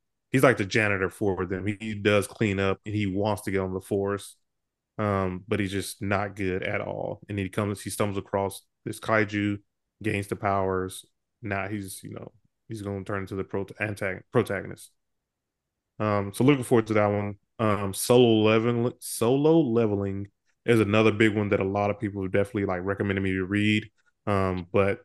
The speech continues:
I know that anime is probably going to be one of the top for twenty twenty-four.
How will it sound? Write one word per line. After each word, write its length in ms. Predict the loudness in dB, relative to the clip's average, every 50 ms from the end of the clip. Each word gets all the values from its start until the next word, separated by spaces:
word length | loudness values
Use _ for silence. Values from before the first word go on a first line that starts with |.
| _ -4
I 80 | -2 0
know 140 | 2 2
that 160 | 2 2 2 2
anime 240 | 0 -2 0 0
is 260 | 2 2 2 0 -2 -2
probably 280 | -2 -2 0 0 -2
going 220 | -2 -4 -4 -4 -6
to 80 | -8 -8
be 380 | -6 -6 -4 -4 -4 -6 -8 -10 _ _
one 220 | -4 -2 0 0
of 100 | 0 -2
the 60 | -4 -4
top 260 | -4 -4 -6 -8 -8
for 280 | -4 -2 -2 -2 -2
twenty 240 | -4 -2 -2 -2 -2
twenty-four. 720 | -2 -4 -4 -4 -4 0 2 4 6 6 6 4 2 -2